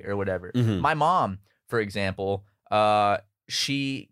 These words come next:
Speaker 1: her flight, when she came out to visit for Thanksgiving, her flight got canceled without notice. So she had to book a new one, which made her miss one day of work. And they docked her for an entire, from her paycheck, an entire day's pay just for missing that day before Thanksgiving. And I'm like, "It's fucked up."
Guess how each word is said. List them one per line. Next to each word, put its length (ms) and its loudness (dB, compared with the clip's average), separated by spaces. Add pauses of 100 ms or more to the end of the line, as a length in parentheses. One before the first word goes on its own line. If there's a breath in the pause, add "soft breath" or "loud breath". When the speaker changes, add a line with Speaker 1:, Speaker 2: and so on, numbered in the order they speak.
Speaker 1:
her 160 0
flight, 380 0
when 100 -4
she 140 -8
came 160 -4
out 100 -2
to 60 -8
visit 240 -4
for 60 -18
Thanksgiving, 360 -6
her 100 -8
flight 280 -4
got 140 -10
canceled 440 -14
without 260 0
notice. 300 -2
So 140 -8
she 220 -8
had 240 -4
to 140 -8
book 280 -4
a 40 -6
new 180 -2
one, 260 -4 (400 soft breath)
which 240 -4
made 160 -2
her 100 -2
miss 180 0
one 180 -2
day 100 2
of 120 0
work. 300 -2
And 100 -2
they 60 2
docked 360 0
her 160 -2
for 120 -8
an 60 -4
entire, 500 -4 (880)
from 120 -2
her 80 -4
paycheck, 300 -8
an 60 -8
entire 320 -2
day's 200 -6
pay 320 -6 (200)
just 180 -6
for 300 -4
missing 300 -4
that 140 -2
day 140 -2
before 240 -4
Thanksgiving. 560 -10
And 80 -8
I'm 60 -6
like, 120 -10
"It's 120 -20
fucked 320 -10
up." 180 -14